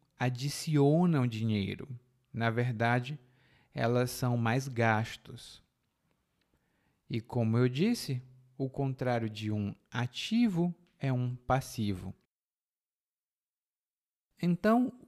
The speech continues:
o consultor continua dizendo: "Você precisa diversificar sua carteira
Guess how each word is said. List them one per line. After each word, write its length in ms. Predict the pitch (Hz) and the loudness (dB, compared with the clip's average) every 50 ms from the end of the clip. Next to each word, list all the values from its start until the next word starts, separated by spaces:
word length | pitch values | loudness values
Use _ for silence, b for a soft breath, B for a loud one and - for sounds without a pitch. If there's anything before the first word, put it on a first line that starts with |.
| _ _ _ _ | _ _ _ _
o 360 | - 127 120 120 117 113 107 104 | 0 2 4 4 4 2 0 -2
consultor 840 | - - 120 117 117 113 - - 139 127 - - 175 180 175 165 - - _ _ _ _ _ _ | -2 0 0 0 0 0 -2 -4 -4 -2 2 2 4 4 2 0 -4 -10 _ _ _ _ _ _
continua 760 | - - 170 175 165 151 - - 165 156 151 147 143 143 143 | -2 2 2 4 2 2 2 2 2 4 4 6 6 6 4
dizendo: 680 | 139 139 160 156 135 131 127 117 110 104 104 101 110 - _ _ _ _ _ _ _ _ _ _ _ _ _ _ _ _ _ _ _ _ _ _ _ _ _ _ _ _ _ _ _ _ - | 4 2 -2 0 0 0 2 2 0 -2 -4 -6 -12 -16 _ _ _ _ _ _ _ _ _ _ _ _ _ _ _ _ _ _ _ _ _ _ _ _ _ _ _ _ _ _ _ _ -6
"Você 380 | 113 117 123 123 - - 147 139 | -2 -2 -2 -2 0 -2 -4 -2
precisa 840 | - 135 135 127 - - - 185 196 185 151 127 120 113 110 - - _ _ _ - | -2 -2 -2 -2 -4 -4 -2 0 0 0 2 0 0 0 -2 -6 -12 _ _ _ -14
diversificar 1600 | 139 135 143 185 233 254 220 180 180 175 156 135 131 - - - 107 101 - - 151 156 - - - 156 151 156 165 151 - - _ _ _ | -8 -4 0 0 2 2 2 2 0 0 0 -2 -6 -10 -8 -8 -8 -8 -8 -8 -8 -8 -6 -4 0 0 0 0 0 -4 -8 -16 _ _ _
sua 480 | - - - - - 175 165 165 170 165 | -18 -16 -10 -4 -2 0 2 2 0 0
carteira 1120 | 165 - - - 202 196 - - - _ - - 147 143 143 139 139 135 143 143 143 | -4 -8 -10 -8 -8 -8 -8 -12 -18 _ -4 -2 0 0 0 0 0 0 -2 -2 -4